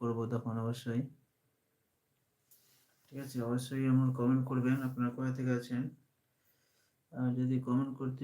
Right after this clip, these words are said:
না পারেন, হয়তো কোনো অপশন অবজেক্ট থাকে, চ্যাট, ঠিক আছে? আপনারা অবশ্যই কমেন্ট করবেন, দেখবেন যদি কমেন্ট করতে পারেন তো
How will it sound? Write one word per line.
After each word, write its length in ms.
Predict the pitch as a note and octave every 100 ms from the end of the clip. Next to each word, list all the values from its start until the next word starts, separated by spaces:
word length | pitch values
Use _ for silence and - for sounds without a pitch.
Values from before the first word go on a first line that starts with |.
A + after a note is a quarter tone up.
| B2+
না 80 | C3 C3
পারেন, 240 | B2+ A#2+ C#3+ - _ _ _ _
হয়তো 300 | A#2 A#2+ B2+ B2+ B2 B2+
কোনো 160 | B2 B2+
অপশন 240 | B2+ A#2+ B2 A#2+
অবজেক্ট 340 | A#2+ B2+ B2+ -
থাকে, 280 | C3 C3 A#2+ A#2+ - - _ _ _ _ _ _ _ _ -
চ্যাট, 340 | A2 G#2+ - - - - - - - - _ _ _ _ _ _ _ _ _ _ _ _ _ _ _ _ _ _ _ _ _ _ _ _ _ _ _ _ _ _ _ _ _ _ _ _ _ _ _ _ _ _ _ _ _ _ _ _
ঠিক 140 | D3 C#3+
আছে? 100 | C#3 A#2+
আপনারা 280 | C3 C3+ C3
অবশ্যই 340 | B2+ C3 C3+ B2+
কমেন্ট 220 | B2+ C3 C3
করবেন, 240 | C3 B2+ C3 B2+
দেখবেন 240 | B2 B2+ B2+
যদি 140 | B2+ B2+ B2+
কমেন্ট 260 | B2+ B2+ B2+
করতে 240 | A#2+ - B2+
পারেন 240 | B2 B2 B2
তো 80 | B2